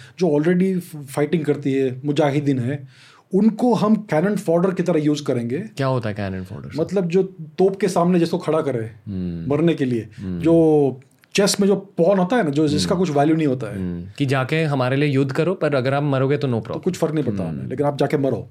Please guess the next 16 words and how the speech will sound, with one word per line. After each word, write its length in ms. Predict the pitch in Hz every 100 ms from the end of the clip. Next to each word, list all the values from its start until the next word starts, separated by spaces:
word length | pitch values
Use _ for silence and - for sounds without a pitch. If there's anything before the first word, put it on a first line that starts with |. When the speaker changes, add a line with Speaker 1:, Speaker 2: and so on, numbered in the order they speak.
| _
Speaker 2:
हम्म। 580 | 107 95 90 87 92 -
Speaker 1:
तो 140 | 190 185
इन्होंने 360 | 156 170 202
इस 340 | 208 208 185 -
तरह 180 | 175
से 200 | 170 185
पूरा 360 | 180 151 160 160
स्ट्रेटजी 440 | 151 - 135 165
बनाया 340 | 160 131 131 190 -
कि 80 | 170
अफगानिस्तान 640 | 127 139 151 156 160 151
को 300 | 147 160 147
अपना 240 | 143 143
स्ट्रेटेजिक 560 | 143 - 147 180 147 143
बैकयार्ड 520 | 135 127 127 185 170
बनाएंगे, 400 | 147 143 151 196